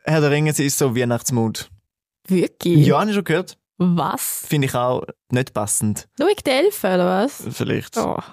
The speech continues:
Speaker 2: nein,
Speaker 1: Harry
Speaker 2: das
Speaker 1: Potter ist, glaub ich,
Speaker 2: habe ich
Speaker 1: eigentlich auch
Speaker 2: jetzt nie
Speaker 1: so.
Speaker 2: gehört. Ja,
Speaker 1: Nee, der
Speaker 2: Harry
Speaker 1: muss
Speaker 2: Potter, weil es im ersten Film feiern zu Weihnachten. Und in jedem anderen
Speaker 1: Stimmt.
Speaker 2: eigentlich auch. Es ist Weihnachten schon immer so ein bisschen das Zusammenkommen. Ist auch mega cute.
Speaker 1: Das stimmt. Ich f-, kann gar nicht sagen, was so der beste Weihnachtsfilm ist im Fall.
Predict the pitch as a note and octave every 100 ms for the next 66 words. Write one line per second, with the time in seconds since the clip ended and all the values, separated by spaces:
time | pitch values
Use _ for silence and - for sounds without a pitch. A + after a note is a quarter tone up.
0 | - A3 C#3 D3 D3 D3+ B3+ - G#3+ F#3
1 | F3 F3+ F3 F3 - - F#3+ G#3 G#3 -
2 | - D4 E4 F#4+ E4+ C4+ C4+ B3 B3+ -
3 | B3+ A#3+ A#3+ A#3 A#3+ A#3 A3+ A3 G3+ F#3+
4 | - - - - - C4+ C#4 - A#3 A#3+
5 | A3 F#3 F#3 F#3 E3+ B2 A#2 - B2 -
6 | - - G3 G#3+ G#3 G#3+ G3+ F#3+ F#3+ G3
7 | F#3+ F#3 - F3+ - - - - - -
8 | - A#3+ A#3 A#3 A3+ A3+ - F#3+ F3 E3+
9 | - F3 - _ - A#2+ B2 A2+ - -
10 | _ _ _ - F3 - - - _ _
11 | - A2 D#3+ D#3+ E3 D3+ D#3 D3+ D3+ C#3+
12 | C3+ C3 B2 A2+ C3+ - C#3 C3 C3 G#2+
13 | G#2